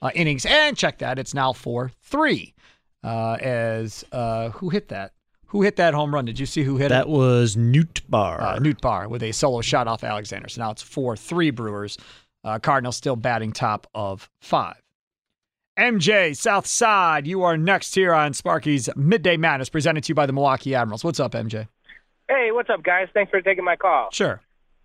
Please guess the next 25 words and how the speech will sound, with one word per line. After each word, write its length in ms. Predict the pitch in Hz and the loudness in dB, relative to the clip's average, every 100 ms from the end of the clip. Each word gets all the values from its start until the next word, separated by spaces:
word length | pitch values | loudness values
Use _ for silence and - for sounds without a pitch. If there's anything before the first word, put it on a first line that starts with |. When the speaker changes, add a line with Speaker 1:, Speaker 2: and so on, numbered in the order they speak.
| - | 0
Speaker 3:
Um, 380 | 185 185 180 180 _ | 4 4 2 -4 _
so 320 | 254 233 226 - | -2 0 -2 -4
I 140 | 202 226 | -6 -2
actually, 460 | 226 240 262 240 | -2 -4 -6 -4
a 120 | 220 190 | -2 -2
couple 260 | 233 226 | -4 -6
times 280 | - 214 190 | -6 -6 -6
when 120 | 196 | -10
you 100 | 185 | -10
brought 320 | 170 180 175 | -4 -2 -2
up, 120 | 175 - | -2 -4
uh, 120 | 165 143 | -4 -4
kids 160 | 190 190 - | -4 -4 -6
sports, 300 | - 175 175 | -2 0 0
I've 80 | 165 | -2
been 180 | 160 160 | -4 0
wanting 220 | 160 160 | 0 0
to 40 | 156 | -2
get 200 | 156 151 | -4 0
in. 120 | 151 | 0
I 100 | 147 | 0
just 140 | 139 - | -4 -6
haven't 220 | 151 139 | -6 -6
been 120 | 135 | -8
able 260 | 139 143 | -8 -8